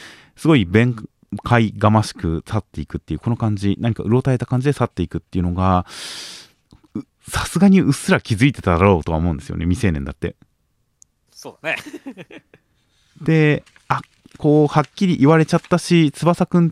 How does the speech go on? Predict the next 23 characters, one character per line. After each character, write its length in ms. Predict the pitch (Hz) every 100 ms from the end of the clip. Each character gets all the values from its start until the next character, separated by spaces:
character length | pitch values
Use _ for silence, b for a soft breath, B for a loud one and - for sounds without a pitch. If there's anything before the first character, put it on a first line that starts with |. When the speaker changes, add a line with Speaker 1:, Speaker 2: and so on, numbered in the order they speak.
| -
Speaker 1:
て 100 | 160
い 40 |
う 100 | 156
家 200 | - 196
族 260 | 185 143 95
が 280 | 82 62 - -
来 80 |
ち 60 | -
ゃ 40 |
っ 80 | 123
た 120 | -
か 80 | 95
ら、 120 | 101
し 140 | 101 127
ら 80 | 139
ば 80 |
っ 60 | 151 -
く 120 | 139
れ 100 | 143
ら 120 | 135
れ 80 | 131
な 100 |
い。 80 | 85